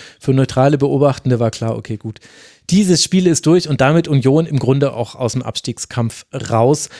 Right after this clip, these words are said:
mit ja wirklich einer beeindruckenden Serie, jetzt zehn Punkten aus den letzten vier Spielen, unter anderem gegen Frankfurt, Bayern und jetzt eben gegen Wolfsburg. Benni,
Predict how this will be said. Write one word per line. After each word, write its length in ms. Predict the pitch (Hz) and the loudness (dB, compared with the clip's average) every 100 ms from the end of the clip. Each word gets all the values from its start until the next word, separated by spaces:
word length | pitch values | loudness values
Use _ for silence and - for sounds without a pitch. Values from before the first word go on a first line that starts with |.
| - _ | -20 _
mit 200 | 131 - | -2 2
ja 120 | 120 | 0
wirklich 280 | 131 - 117 | 0 -2 -2
einer 100 | 120 | 0
beeindruckenden 840 | 120 - 131 156 - 131 123 120 | -2 0 0 0 -2 0 2 2
Serie, 520 | 110 113 123 120 113 | 2 2 2 0 0
jetzt 340 | 110 113 - - | 0 -2 -6 0
zehn 240 | 127 131 | 2 2
Punkten 340 | - 113 - | 0 -4 -4
aus 180 | 120 110 | -8 -6
den 120 | - | -4
letzten 320 | 110 110 - 117 | -2 -4 -4 -10
vier 240 | - 135 | -2 -2
Spielen, 340 | 139 123 117 | -2 -2 -2
unter 280 | 127 127 127 | -2 -2 -2
anderem 260 | 117 113 113 | -2 -2 -2
gegen 220 | 110 104 | -2 -6
Frankfurt, 560 | - 101 - 123 113 - | -8 -12 -4 -2 -2 -4
Bayern 360 | 104 104 110 - - - - _ | -2 0 -2 -6 -20 -20 -20 _
und 180 | 170 147 | 2 2
jetzt 160 | 135 | 0
eben 320 | - 120 117 - - _ | 0 0 0 -2 -14 _
gegen 240 | 127 120 | 0 2
Wolfsburg. 560 | 107 110 - 104 95 - - - - _ | 4 2 0 -4 -4 -8 -20 -20 -20 _
Benni, 320 | - 135 117 | 0 2 2